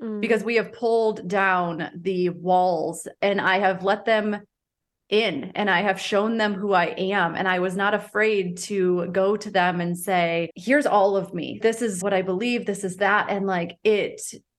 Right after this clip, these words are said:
Speaker 2: so it's been a journey, and it's, the only reason it's that way is because it was cultivated. It's not because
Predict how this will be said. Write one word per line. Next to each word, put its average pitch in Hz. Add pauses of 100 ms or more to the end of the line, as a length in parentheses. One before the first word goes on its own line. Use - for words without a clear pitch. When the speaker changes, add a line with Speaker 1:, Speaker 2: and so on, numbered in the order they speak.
(260)
Speaker 2:
so 233
it's 226
been 294
a 294
journey, 220
and 226
it's, 185
the 233
only 277
reason 220
it's 196
that 170
way 180
is 180
because 185
it 180
was 170
cultivated. 175
It's 175
not 220
because 202